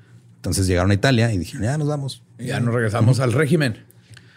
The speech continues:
Speaker 1: Y, este, finalmente se dirigieron a Altadena, un, cerca de Pasadena, California, cerca de Los Ángeles. Emil fue a la,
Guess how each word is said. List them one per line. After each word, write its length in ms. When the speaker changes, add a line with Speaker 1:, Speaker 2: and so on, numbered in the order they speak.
Speaker 1:
Y, 220
este, 240
finalmente 460
se 100
dirigieron 340
a 120
Altadena, 580
un, 320
cerca 300
de 80
Pasadena, 380
California, 460
cerca 240
de 40
Los 100
Ángeles. 360
Emil 300
fue 260
a 140
la, 440